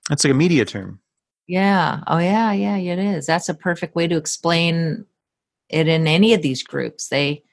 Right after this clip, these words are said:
Speaker 2: they lead the opinion on their subject.
Speaker 1: So for me, I landed on a lot of this stuff is real.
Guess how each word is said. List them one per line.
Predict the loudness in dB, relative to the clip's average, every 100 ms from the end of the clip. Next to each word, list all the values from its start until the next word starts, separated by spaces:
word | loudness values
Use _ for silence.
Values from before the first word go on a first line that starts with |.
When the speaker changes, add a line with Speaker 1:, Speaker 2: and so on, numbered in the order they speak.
| _ _ _
Speaker 2:
they | 2 4
lead | 4 6 4
the | 4 2
opinion | 0 -2 -2 -2 -4 -6 -12 _ _ -2
on | 0
their | 0
subject. | -2 -4 -6 -6 -10 -12 -20 _ _ _ _ _ _ _ _ _ -2
Speaker 1:
So | 0
for | 2 2
me, | 2 4 2 0 -4 -12 -20 -20 -4
I | 0
landed | 2 4 4 2
on | 2 2 0 -2 -6 -10 _ _ -4
a |
lot | 0 2
of | 2
this | 2
stuff | 0 0
is | -2 0
real. | 2 2 0 -4